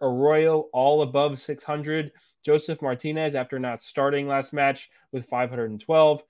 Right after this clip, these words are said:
Jordi Alba coming in a little bit later at five hundred and one. And then just under Jordi Alba is four hundred and sixty-one minutes.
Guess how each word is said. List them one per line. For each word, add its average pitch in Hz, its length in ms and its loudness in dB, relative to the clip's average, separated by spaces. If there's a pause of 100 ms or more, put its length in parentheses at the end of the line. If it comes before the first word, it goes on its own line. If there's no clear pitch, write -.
(300)
Jordi 131 260 0
Alba 143 300 2
coming 127 300 -6
in 120 80 -6
a - 20 -6
little 117 180 -6
bit 107 140 -8
later 135 320 0
at 110 140 -4
five 120 240 -4
hundred 113 320 -8
and 107 200 -10
one. 165 340 -2 (280)
And 131 100 -6
then 123 120 -4
just 147 240 0
under 143 180 -4
Jordi 127 320 -2
Alba 160 280 4
is 123 200 -4
four 135 180 -8
hundred 123 140 -6
and 113 100 -12
sixty-one 127 560 -4
minutes. - 460 -12